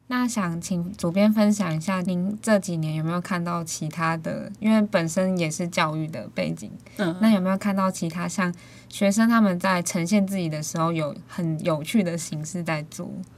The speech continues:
Speaker 2: 呃，很好回答，也很不好回答。<laughs> 因为我觉得，因为会挑选进来，就每个都是自己的小孩。嗯，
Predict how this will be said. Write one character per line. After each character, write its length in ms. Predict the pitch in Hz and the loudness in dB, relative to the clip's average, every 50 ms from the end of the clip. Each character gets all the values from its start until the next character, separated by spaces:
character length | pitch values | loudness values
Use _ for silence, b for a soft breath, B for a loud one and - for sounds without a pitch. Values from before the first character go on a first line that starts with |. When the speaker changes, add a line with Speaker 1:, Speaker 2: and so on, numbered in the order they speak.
| - - - | -20 -12 -4
Speaker 2:
呃， 220 | - 175 165 160 160 | 0 2 4 4 4
很 160 | - 220 240 | 4 4 6
好 160 | 233 277 - | 6 6 4
回 160 | 220 185 175 | 4 4 2
答， 100 | 175 147 | 4 4
也 140 | 147 160 147 | 2 2 2
很 160 | 147 139 127 | 0 -2 -4
不 60 | 127 139 | -4 -4
好 160 | - - - | -6 -6 -8
回 100 | - - | -10 -10
答。 180 | - - - 214 214 | -4 0 0 2 2
<laughs> 120 | 226 226 285 | 6 8 8
因 20 | 285 | 8
为 120 | 320 359 | 8 10
我 160 | - - - | 8 8 8
觉 140 | 285 220 262 | 8 8 6
得， 100 | 262 220 | 6 6
因 80 | 233 269 | 8 8
为 100 | 285 294 B B B B B B B B B B | 6 6 B B B B B B B B B B
会 100 | - 311 | 2 4
挑 160 | 285 - 269 262 | 6 6 6 8
选 140 | 247 208 | 8 6
进 100 | 165 175 | 8 6
来， 80 | 220 190 | 6 6
就 120 | 170 208 | 6 6
每 180 | 190 170 160 156 | 6 6 6 6
个 80 | 160 165 | 6 4
都 80 | 175 | 4
是 80 | 175 170 | 2 2
自 60 | - | 2
己 120 | - 175 | 0 -2
的 120 | - 156 - | -2 -2 -4
小 120 | - - - | -6 -8 -8
孩。 120 | - - - - - - - - | -10 -10 -12 -14 -16 -16 -6 0
嗯， 440 | - 175 160 156 151 151 151 151 | 2 4 4 4 4 2 0 -2